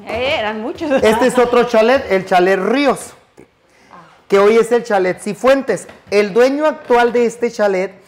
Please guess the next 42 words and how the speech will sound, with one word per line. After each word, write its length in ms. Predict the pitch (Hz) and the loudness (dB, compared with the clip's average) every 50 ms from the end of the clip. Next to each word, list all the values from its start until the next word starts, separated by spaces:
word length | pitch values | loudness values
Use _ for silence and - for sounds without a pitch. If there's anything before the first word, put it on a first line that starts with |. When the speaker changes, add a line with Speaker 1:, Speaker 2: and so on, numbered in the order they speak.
| _ _ _ | _ _ _
Speaker 2:
es 160 | 196 190 190 | -8 -4 -2
el 120 | 254 247 226 | -2 0 0
doctor 360 | 220 180 - - 208 214 214 | -2 -2 0 -2 -2 -2 -2
Jesús 400 | 208 214 190 - - 240 233 - | -2 -4 -4 -4 -6 -8 -6 -6
Cifuentes 540 | 269 247 170 - 185 170 165 - 175 165 160 | -8 -8 -4 -4 -4 -4 -4 -6 -8 -8 -4
Guerrero, 520 | 160 180 180 185 208 226 220 185 143 - - _ _ - - | -2 -2 0 0 0 0 0 -2 -4 -6 -14 _ _ -14 -4
un 220 | - 226 247 262 254 | -2 -2 -2 0 -2
doctor 560 | 294 285 - - - 202 196 220 226 - - _ _ _ _ _ _ | -2 -4 -4 -4 0 0 0 0 -2 -6 -14 _ _ _ _ _ _
que, 440 | - 190 185 185 185 - - _ _ _ _ _ - | -4 -2 -2 -2 -4 -8 -14 _ _ _ _ _ -4
eh, 480 | 180 175 170 170 170 165 165 165 170 | -2 0 0 2 2 0 0 0 -2
es 100 | 170 160 | -4 -4
muy 240 | 185 208 220 240 - | -2 -2 -2 -2 -2
querido 400 | - 240 233 202 190 175 160 180 | 0 0 0 0 0 -4 -4 -4
en 140 | 180 175 170 | -4 -2 0
Lerdo, 400 | 175 175 175 175 175 240 262 - | 2 2 2 2 0 -2 -2 -2
es 160 | - 165 - | -6 -8 -8
cronista 480 | - - 165 165 160 160 160 160 - 160 | -4 -2 0 0 0 0 -4 -2 -2 -2
adjunto 380 | 147 - - 160 160 147 - 160 | -2 -2 -4 -8 -8 -2 -2 -2
del 100 | 151 151 | -2 -2
municipio 560 | 151 156 151 - 220 233 226 247 247 254 254 | -8 -10 -8 -8 -8 -6 -2 -2 -2 -2 -2
y 100 | - 165 | -6 -12
que 140 | 135 - 151 | -6 -4 -4
además 420 | 147 143 147 170 214 262 294 - - - - _ | -4 -2 -4 -4 -6 -6 -8 -10 -18 -20 -12 _
es 200 | 180 190 185 196 | -4 -4 -2 -2
el 140 | 226 226 - | -4 -4 -2
que 100 | 196 175 | -4 -4
le 80 | 170 | -4
hizo 220 | 170 165 - 190 175 | -4 -6 -6 -4 0
la 80 | 165 | 0
autopsia 540 | 151 151 151 - 233 214 220 - - 262 269 | 0 0 -2 -2 -2 -2 -2 -2 -4 -4 -4
al 320 | 262 - - 175 180 180 175 | -4 -6 -4 -4 -4 -4 -6
presidente 400 | 170 147 - 156 147 143 143 160 | -12 -12 -10 -10 -10 -4 -2 0
de 40 | |
la 120 | 160 151 147 | 0 0 0
República, 680 | 139 147 143 - 185 202 202 214 185 - 226 220 214 - - | 0 -2 -6 -6 -6 -6 -6 -6 -8 -6 -8 -8 -8 -8 -6
Lázaro 460 | 170 180 175 170 - 165 151 147 - | -6 -6 -6 -6 -8 -8 -10 -8 -8
Cárdenas 380 | 143 135 127 127 123 131 127 | -8 -6 -6 -6 -6 -6 -6
del 180 | 135 160 170 170 | -6 -6 -6 -4
Río, 340 | 190 226 240 254 254 254 - - | 0 0 2 0 0 -2 -10 -8
y 120 | 226 208 165 | -6 -6 -6
Fania 440 | - - 202 190 190 180 180 180 175 | -4 -4 -2 -2 -2 -2 -4 -6 -6
Nitúa, 540 | 175 170 156 - _ 247 240 254 269 269 | -6 -10 -12 -10 _ -8 -6 -6 -6 -8